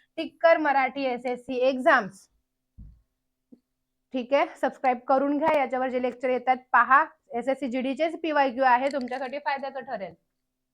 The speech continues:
खालीलपैकी दीर्घत्व संधीचं उदाहरण ओळखा. म्हणजेच काय रे? सजातीय स्वर एकत्र आल्यानंतर एकच दीर्घ स्वर तयार होतो. आता बरेच आहेत याच्यामध्ये, अ अधिक अ, अ अधिक आ,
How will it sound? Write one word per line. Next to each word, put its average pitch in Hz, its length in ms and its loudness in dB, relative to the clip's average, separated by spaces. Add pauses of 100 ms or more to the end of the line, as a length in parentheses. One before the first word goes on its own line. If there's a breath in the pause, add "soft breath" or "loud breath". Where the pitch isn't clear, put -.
(360)
खालीलपैकी 294 580 2
दीर्घत्व 294 500 0
संधीचं 277 480 0
उदाहरण 269 520 6
ओळखा. 247 460 2
म्हणजेच 277 420 -2
काय 294 260 6
रे? 294 160 2 (2250)
सजातीय 294 580 4
स्वर 311 260 0
एकत्र 277 340 0
आल्यानंतर 269 640 4
एकच 269 400 -2
दीर्घ 269 300 -4
स्वर 262 380 -2
तयार 247 240 4
होतो. 254 200 0
आता 226 160 4
बरेच 294 320 4
आहेत 277 260 2
याच्यामध्ये, 208 480 -2
अ 254 220 2
अधिक 269 320 2
अ, 262 340 0 (420)
अ 269 140 10
अधिक 269 380 6
आ, 262 460 6